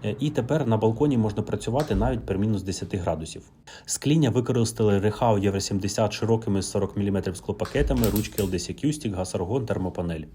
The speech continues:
Також встановили теплий підставочний профіль, щоб не було промерзань. Для обігріву балкону ми використали теплу підлогу, інфрачервону, і також вивели розетки. Бачите, ми використали тут, е, чорного кольору і такий регулятор чорного кольору.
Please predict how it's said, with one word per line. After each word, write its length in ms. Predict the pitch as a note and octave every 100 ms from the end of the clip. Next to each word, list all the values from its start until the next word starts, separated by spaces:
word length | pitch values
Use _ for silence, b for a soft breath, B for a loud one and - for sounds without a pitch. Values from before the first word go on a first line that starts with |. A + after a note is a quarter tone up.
| - -
Також 200 | - D3+
встановили 360 | A#2 A2+ A2+
теплий 320 | A2 A2+ A2+ G2+
підставочний 560 | - A2 G2 G2 G2
профіль, 280 | - D#3 A#2+
щоб 180 | A2 F#2
не 60 |
було 220 | F2 G2+ A2+
промерзань. 540 | F#2 F2+ E2+ D#2+ D2+ - - - - G#2
Для 180 | A#2+
обігріву 480 | C#3+ B2 A2+ C#3 B2+
балкону 460 | A#2 A#2 A#2 B2 G#2+
ми 120 | G#2
використали 560 | A2 A#2 G#2+ - G#2 F#2+
теплу 360 | A2+ A2+ A2+
підлогу, 460 | - G#2 F#2 E2+ A2
інфрачервону, 840 | A2+ G2 - G2+ E2+ E2+ D#2+ B2 D#3 B B B _
і 100 | B2+
також 340 | A#2+ C3+ C3
вивели 320 | A2+ A#2 A#2 G#2
розетки. 500 | F#2+ F2 D#2 - D#2 -
Бачите, 340 | G2 A2 - F#2
ми 180 | G2
використали 440 | G#2+ A2 G2+ - F2+
тут, 220 | F2+ -
е, 120 | F2+
чорного 460 | F2 G#2 G2+ F2 F2+
кольору 420 | - E2+ E2 D#2+ -
і 120 | D3+
такий 280 | C3 A2+ G2+
регулятор 420 | F2 G2+ A2 -
чорного 380 | - F2+ F2 F2
кольору. 360 | - D#2+ D#2+